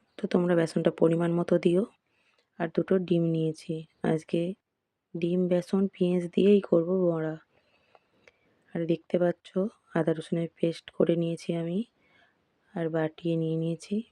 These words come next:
মশলা। এখানে জিরে গুঁড়ো, হলুদ গুঁড়ো, লঙ্কা গুঁড়ো আর পরিমাণ মতো একটু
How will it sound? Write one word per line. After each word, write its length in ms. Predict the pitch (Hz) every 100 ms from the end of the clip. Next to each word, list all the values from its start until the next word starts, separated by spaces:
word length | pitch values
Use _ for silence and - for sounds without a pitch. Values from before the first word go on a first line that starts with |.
| _ 175
মশলা। 540 | 165 156 - 156 151 165 _ _ _ _ _ _ _ _ _ _ _ _ _ _ _ _ _ _ _ _ _ _
এখানে 280 | - - 175
জিরে 280 | 160 175 165 160
গুঁড়ো, 200 | 165 170
হলুদ 320 | 170 160 165 160
গুঁড়ো, 200 | 165 170
লঙ্কা 440 | 170 165 160 - 160
গুঁড়ো 280 | 165 165 175
আর 160 | 180 175 - -
পরিমাণ 280 | 165 165 165
মতো 260 | 165 - 202
একটু 380 | 196 _ -